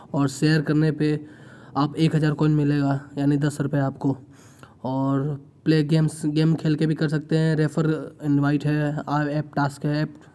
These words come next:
इंस्टॉल करना है, इंस्टॉल करके भी आप पैसे कमा सकते हैं। और ज़्यादा टाइम ख़राब ना करते हुए सेकंड ऐप के बारे में बता देता हूँ। सेकंड ऐप है ईजी कैश, इसको भी आपको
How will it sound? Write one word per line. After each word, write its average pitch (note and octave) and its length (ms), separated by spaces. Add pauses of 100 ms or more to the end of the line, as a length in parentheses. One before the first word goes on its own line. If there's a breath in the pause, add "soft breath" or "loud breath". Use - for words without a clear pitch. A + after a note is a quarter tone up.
(160)
इंस्टॉल D3+ 300
करना D3 240
है, D3+ 220 (1160 loud breath)
इंस्टॉल D3+ 280
करके C#3+ 300
भी C#3+ 80
आप C#3+ 160
पैसे C#3 260
कमा C3+ 260
सकते C3+ 300
हैं। C3+ 260 (760 loud breath)
और C#3+ 480
ज़्यादा D3 280
टाइम D#3 340 (300)
ख़राब D3+ 300
ना D#3 200
करते D3 320
हुए D3 340
सेकंड D#3 460
ऐप D3+ 120
के D#3 100
बारे D3+ 200
में D3+ 80
बता D3 200
देता C#3+ 180
हूँ। D3 160
सेकंड D3+ 360
ऐप D3+ 160
है D#3 220 (560 loud breath)
ईजी D3+ 280
कैश, D3 320 (300)
इसको D#3+ 280
भी D#3 140
आपको D3+ 360